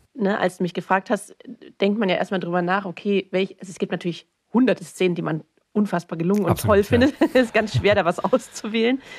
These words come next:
Speaker 1: Und ich habe mich aber entschieden, eine Szene auszuwählen, die gar nicht so jetzt überragend technisch, also so irgendwelche One-Takes <laughs> oder so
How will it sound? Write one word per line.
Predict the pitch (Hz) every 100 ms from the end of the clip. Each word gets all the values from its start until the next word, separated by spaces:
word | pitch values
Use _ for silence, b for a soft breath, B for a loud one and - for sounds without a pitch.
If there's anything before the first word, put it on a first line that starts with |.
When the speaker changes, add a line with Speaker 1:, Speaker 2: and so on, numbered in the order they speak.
| B B B
Speaker 1:
Und | -
ich | 208 247
habe | 233
mich | 240 233 233
aber | 208 214
entschieden, | 202 - - 254 233 208 -
eine | 208 214
Szene | - 233 240
auszuwählen, | - 208 - 202 214 214 214
die | 208 202
gar | 180 196
nicht | 214 190
so | - 185 185 185 180 b b b b b b
jetzt | 185 - _ _ _
überragend | 208 180 175 - 170 185 196 190 180 170 _ _
technisch, | - 202 202 196 180 165
also | - 190
so | 151 160 151 - -
irgendwelche | 185 170 170 175
One-Takes | 151 185 196 - 180 185 -
<laughs> |
oder | 247 233 226 226
so | 190 185